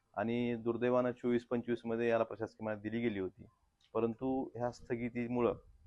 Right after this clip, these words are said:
हे काम, अ, पूर्ण होऊ शकलं नाही किंवा हे ट्रान्सफॉर्मर आणि डीजे सेटचं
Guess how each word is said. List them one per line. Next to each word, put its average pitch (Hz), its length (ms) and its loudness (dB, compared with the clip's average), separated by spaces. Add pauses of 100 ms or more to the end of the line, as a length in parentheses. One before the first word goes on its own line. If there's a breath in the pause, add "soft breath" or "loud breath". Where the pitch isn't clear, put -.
(480)
हे 123 60 0
काम, 123 320 4 (120)
अ, 110 260 6
पूर्ण 120 300 0
होऊ 120 160 4
शकलं 107 320 -2
नाही 107 140 -2
किंवा 117 240 -2
हे 120 200 0
ट्रान्सफॉर्मर 113 680 0
आणि 113 80 0
डीजे 110 240 0
सेटचं 107 400 -4